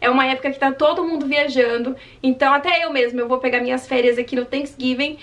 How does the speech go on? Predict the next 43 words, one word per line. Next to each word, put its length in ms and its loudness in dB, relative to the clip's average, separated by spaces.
Então, 240 2
eu 40 0
já 120 0
tenho 180 -2
na 100 4
minha 160 0
consciência 640 -2
que 120 -4
as 160 -2
passagens 680 0
vão 120 -2
estar 280 0
mais 260 0
caras 380 0
nessa 260 -2
época, 460 -4
pra 120 4
eu 120 4
começar 400 4
já 60 2
a 40 2
me 100 0
planejar 440 4
antes, 420 0
guardar 560 4
mais 140 2
um 80 4
pouco 200 2
de 140 -4
dinheiro, 400 2
porque 320 0
a 200 4
data 420 0
que 100 -10
eu 80 -4
vou 140 0
viajar 360 2
não 100 -4
é 60 -4
tão 160 -6
favorável 720 2
pra 220 2
economizar. 720 -4